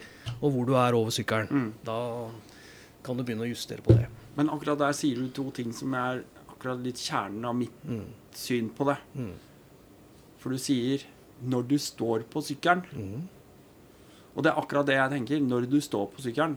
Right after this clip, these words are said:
Speaker 2: er,
Speaker 1: Mhm.
Speaker 2: det er da du ønsker deg en, eh, styrehever, antagelig.
Speaker 1: Mm.
Speaker 2: I, de fleste,
Speaker 1: Mm.
Speaker 2: ikke sant? For de skal s-, ha mer, eh, stå rett opp, og det skal være
Speaker 1: Nei.
Speaker 2: s-, nei, det, d-, men det jeg mener er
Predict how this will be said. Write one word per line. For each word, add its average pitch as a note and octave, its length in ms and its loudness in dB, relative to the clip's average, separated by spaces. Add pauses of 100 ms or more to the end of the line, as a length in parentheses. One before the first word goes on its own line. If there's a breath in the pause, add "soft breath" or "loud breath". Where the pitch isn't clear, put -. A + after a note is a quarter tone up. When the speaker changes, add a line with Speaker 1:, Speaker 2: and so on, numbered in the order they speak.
Speaker 2:
er, C3+ 180 0
Speaker 1:
Mhm. E3+ 80 -2
Speaker 2:
det - 40 -2
er C3 140 2
da A2 200 0
du C3+ 120 0
ønsker G#2+ 320 -2
deg A#2 100 0
en, B2+ 160 -2
eh, B2 300 -4
styrehever, G2+ 580 -2 (180)
antagelig. B2 360 -4 (420)
Speaker 1:
Mm. A3+ 460 -6
Speaker 2:
I, D3 100 2 (240)
de C3 120 2
fleste, A2+ 340 -8 (200)
Speaker 1:
Mm. G#2 260 -4
Speaker 2:
ikke A2 80 -10
sant? B2+ 160 -8 (260)
For B2 80 0
de A#2 80 4
skal A2+ 400 0
s-, - 200 -10
ha A#2 260 -4
mer, A2 260 -4
eh, G#2+ 280 -4
stå G#2+ 280 0
rett G2 260 -10
opp, F#2+ 140 -10 (140)
og A2 80 -16
det A2 120 -4
skal - 160 -6
være G2 120 -2 (600 loud breath)
Speaker 1:
Nei. F#2+ 200 -2
Speaker 2:
s-, F#2 60 -10 (140)
nei, B2 80 -4
det, A#2+ 260 0
d-, B2 60 -8 (280)
men C3+ 280 4 (880 loud breath)
det C3+ 140 8
jeg C#3+ 120 8
mener D#3 460 2
er C3+ 280 0